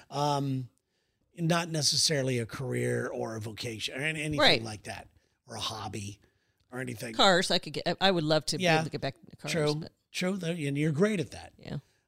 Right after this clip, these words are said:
Speaker 1: But, uh, so it's hard to explain what a pa-, 'cause I have friends, like I said, who have great jobs or great people, but I look at them and I've always wondered, even when I was just starting out in this industry, like, how can you not want to do what I'm doing?
Speaker 2: <laughs>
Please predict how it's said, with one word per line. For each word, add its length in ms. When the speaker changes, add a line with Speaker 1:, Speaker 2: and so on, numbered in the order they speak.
Speaker 1:
But, 260
uh, 300
so 220
it's 140
hard 240
to 40
explain 600
what 140
a 40
pa-, 220
'cause 220
I 80
have 160
friends, 340
like 160
I 40
said, 260
who 160
have 180
great 300
jobs 420
or 60
great 320
people, 340
but 240
I 120
look 260
at 80
them 180
and 80
I've 160
always 380
wondered, 380
even 260
when 140
I 100
was 220
just 260
starting 400
out 180
in 80
this 100
industry, 580
like, 200
how 280
can 260
you 120
not 540
want 280
to 100
do 240
what 180
I'm 280
doing? 380
Speaker 2:
<laughs> 480